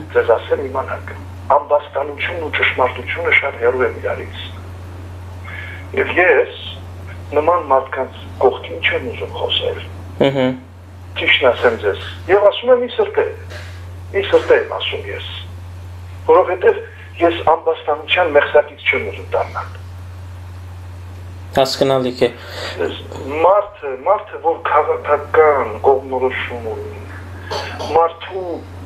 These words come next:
Speaker 1: անձնավորություն, որ նախկին եպիսկոպոս լինելով, ես ձեզ ասում եմ, և իբրև հայ մարդ, և իբրև պարս քահանա, ես նույնիսկ ամոթ կզգայի, որ իրպես անձնավորությունը շարունակեր հայ եկեղեցու եպիսկոպոս մնալ։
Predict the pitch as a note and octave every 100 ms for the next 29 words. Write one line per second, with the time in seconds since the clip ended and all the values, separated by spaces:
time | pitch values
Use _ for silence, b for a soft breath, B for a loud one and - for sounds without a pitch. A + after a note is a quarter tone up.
0 | - - E3 F3 F3+ E3+ E3 E3 - -
1 | D#3 C3+ C3 C3+ C#3+ - - D#3 C3 C3
2 | C3 - A#2+ C3+ D3 - - C3 C3+ D#3
3 | D3 B2+ C3 C3 C3 B2+ - C3 C3+ B2
4 | - - - - G3+ - - - C#3+ A#2+
5 | A#2 A2+ F#2+ - - - - - - -
6 | - - - A#3 E3+ - D3+ C#3 - C3
7 | - - A#2 A#2+ C#3+ B2 - - - -
8 | - - - - - - B B B -
9 | F#3+ G3 E3+ F3 F3+ F3 D#3 E3 - C3+
10 | - D#3 D3+ B2+ B2 D3 - C#3+ C3+ B2
11 | B2 B2 C3 C3 - C#3+ A#2+ A#2+ A2+ A#2
12 | A#2 C3 G#2+ A2 G#2 A2 F2+ F#2 G#2+ G2+
13 | - - - - - F#2+ F2 F2